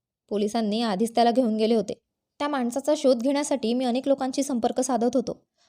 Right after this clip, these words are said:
माझ्यासोबत असलेला मुलगाही माझ्या मागे होता आणि माझ्या मागे लागला होता. आम्हाला खूप उशीर झाला, तेव्हा तो म्हणाला, "चल मित्रा, चल इथून, कदाचित इथून काही करणार नाही. आणि असो, या माणसाबद्दल शोधून काय उपयोग? मुलीची छेड काढणारे बरेच लोक आहेत." मी म्हणालो, "पण मला या माणसात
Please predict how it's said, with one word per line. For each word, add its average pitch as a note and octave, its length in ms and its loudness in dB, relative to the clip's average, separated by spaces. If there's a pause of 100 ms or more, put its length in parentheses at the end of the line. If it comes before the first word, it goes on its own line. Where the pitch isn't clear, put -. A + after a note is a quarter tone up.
माझ्यासोबत A3 560 0
असलेला B3 300 0
मुलगाही A#3+ 360 2
माझ्या B3 240 0
मागे A3 240 0
होता B3 200 0 (200)
आणि A3+ 140 -4
माझ्या C4+ 240 -2
मागे A3+ 260 0
लागला A3 240 2
होता. G#3 160 -2 (500)
आम्हाला D4 240 0
खूप D4+ 220 2
उशीर C#4 260 2
झाला, C4+ 220 2 (140)
तेव्हा G#3+ 220 0
तो C4 40 2
म्हणाला, A#3+ 340 0
"चल A#3+ 200 0
मित्रा, B3 320 -2 (200)
चल C4 200 2
इथून, A#3+ 220 -2 (180)
कदाचित G#3 320 2
इथून A#3 240 -2
काही B3 160 2
करणार G#3+ 340 0
नाही. A3 200 -4 (460)
आणि A#3 160 -2
असो, B3+ 380 -4 (120)
या B3+ 60 0
माणसाबद्दल A#3+ 640 0
शोधून B3+ 280 0
काय C4 140 2
उपयोग? G#3 340 0 (420)
मुलीची A3+ 300 -2
छेड G#3+ 300 2
काढणारे A#3 460 2
बरेच A#3 320 2
लोक A#3 180 0
आहेत." A3 180 0 (600)
मी A3+ 100 -2
म्हणालो, B3+ 420 0
"पण A#3+ 180 -2
मला A#3+ 200 0
या A#3+ 100 2
माणसात A#3 300 -2